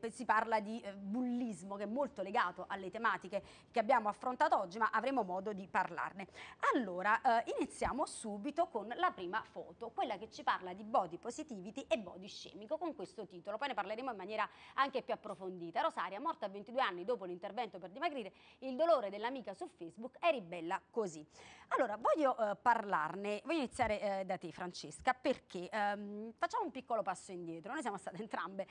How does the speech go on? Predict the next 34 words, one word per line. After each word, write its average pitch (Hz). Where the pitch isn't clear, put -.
eh, 214
io 269
diciamo 240
come 233
m-, 226
moderatrice, 240
tu 262
come, 226
eh, 220
relatrice, 262
protagoniste 233
di 190
un 202
convegno, 202
dopo 190
ne 185
parliamo 185
anche 190
con 185
il 180
prof -
Musella, 233
che 160
abbiamo 185
tenuto 196
proprio 196
all'Università 254
Federico 247
secondo, 269
in 415
cui 208
abbiamo 202
parlato 196
dell'importanza 262